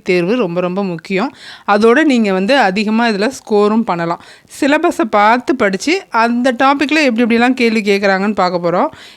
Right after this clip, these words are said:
இன்னைக்கு பார்க்க போற டாபிக் அழகு நாலு கலைச்சொற்கள். பத்து கேள்விகள் கேட்டிருக்காங்க.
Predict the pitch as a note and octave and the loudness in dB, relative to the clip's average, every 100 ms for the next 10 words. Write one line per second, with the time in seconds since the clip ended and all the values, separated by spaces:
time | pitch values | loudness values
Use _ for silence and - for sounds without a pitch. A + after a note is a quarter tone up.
0 | _ G#3 G#3 G#3 G3 G3 G3+ G#3+ G#3 G3 | _ -2 0 0 -2 0 0 0 0 0
1 | F#3 F#3+ F#3+ C#4 - F#3 F3+ F#3+ G#3 F#3 | 0 0 0 -4 -2 -2 0 0 -2 -2
2 | F#3 F#3 G3+ E4 - F#3 F#3 G#3+ - F3 | 0 0 0 -2 -2 -2 -2 -2 -4 -4
3 | D#3+ F3 - G3+ - - B3 G#3 G#3 G#3+ | -6 -8 -4 -4 -4 -4 0 0 0 -2
4 | G#3+ G#3 F3+ E3 F3 E3+ E3+ | -4 -4 -6 -6 -6 -6 -6